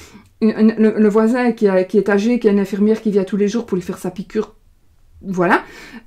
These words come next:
Euh, elle vous jalouse parce que, ouh, vous avez une belle voiture, vous avez une belle maison, vous avez de beaux enfants, vous avez un beau mari,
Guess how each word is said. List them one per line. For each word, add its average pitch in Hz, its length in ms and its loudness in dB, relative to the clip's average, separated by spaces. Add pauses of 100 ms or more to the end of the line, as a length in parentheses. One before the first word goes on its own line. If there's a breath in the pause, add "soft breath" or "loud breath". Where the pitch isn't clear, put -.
Euh, 190 840 2
elle 226 100 2
vous 233 140 4
jalouse 240 400 6
parce - 180 -4
que, 320 260 4
ouh, 285 200 6
vous 196 140 -2
avez 180 100 4
une 190 100 2
belle 180 140 2
voiture, 220 260 -2
vous 254 80 0
avez 190 80 2
une 190 140 0
belle 185 160 0
maison, 254 420 2
vous 262 80 -2
avez 185 140 4
de 180 80 0
beaux 180 220 -2
enfants, 269 500 -2
vous 226 120 -2
avez 190 200 -2
un 180 40 -2
beau 175 140 -2
mari, 185 300 2